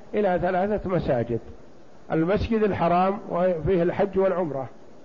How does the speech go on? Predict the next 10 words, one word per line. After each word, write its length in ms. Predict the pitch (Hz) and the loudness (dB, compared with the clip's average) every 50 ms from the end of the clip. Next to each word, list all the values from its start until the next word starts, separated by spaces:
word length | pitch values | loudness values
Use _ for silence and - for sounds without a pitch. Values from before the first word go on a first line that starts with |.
| - - - - - - - - - - - - - - - | -20 -20 -20 -20 -20 -20 -20 -20 -20 -20 -20 -20 -18 -12 -4
والمسجد 580 | - 170 185 185 196 220 208 - - 226 214 214 | -2 0 0 2 2 0 0 0 0 0 0 0
النبوي 600 | 208 202 190 190 185 190 190 196 208 214 226 208 | 0 2 2 2 2 4 4 4 4 4 2 2
زيارة 520 | 165 185 202 214 202 202 196 185 170 175 | 2 2 4 4 4 4 4 4 4 2
المسجد 460 | 175 180 190 190 185 - - 185 165 | 2 4 2 2 0 2 0 2 2
النبوي، 520 | 170 170 160 151 147 143 139 135 131 120 110 - - - - - - - - - - - - - - - | 4 2 4 2 4 4 4 4 4 2 0 -4 -10 -16 -18 -18 -18 -20 -20 -20 -20 -20 -20 -18 -10 -2
والمسجد 640 | 175 190 202 214 214 233 240 214 - - 233 214 208 | 2 2 4 4 4 2 0 0 0 0 0 2 2
الأقصى 640 | 208 208 - 220 214 214 - - - 214 220 220 226 220 220 | 2 2 2 0 -2 -2 -2 -2 0 2 2 2 0 0 -2
زيارة 500 | 190 165 220 233 214 190 190 196 202 190 196 | -2 0 2 2 4 4 4 4 2 2 2
المسجد 520 | 202 196 190 202 208 202 - 190 175 160 | 2 2 4 2 2 2 2 0 2 2
الأقصى. 460 | 165 147 135 131 - - - 123 101 | 2 0 0 -4 -4 -6 -6 -6 -6